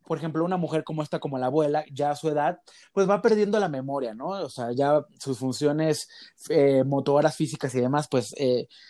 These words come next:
y mentales, pues ya van disminuyendo, y pues está el cuidado ahí de,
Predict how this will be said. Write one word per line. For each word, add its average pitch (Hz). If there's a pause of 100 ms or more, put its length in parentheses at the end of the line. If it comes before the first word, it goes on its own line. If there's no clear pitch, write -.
(140)
y 139
mentales, 151
pues 143
ya 143 (160)
van 143
disminuyendo, 156 (420)
y 170
pues 160
está 165
el 175
cuidado 185
ahí 170
de, 143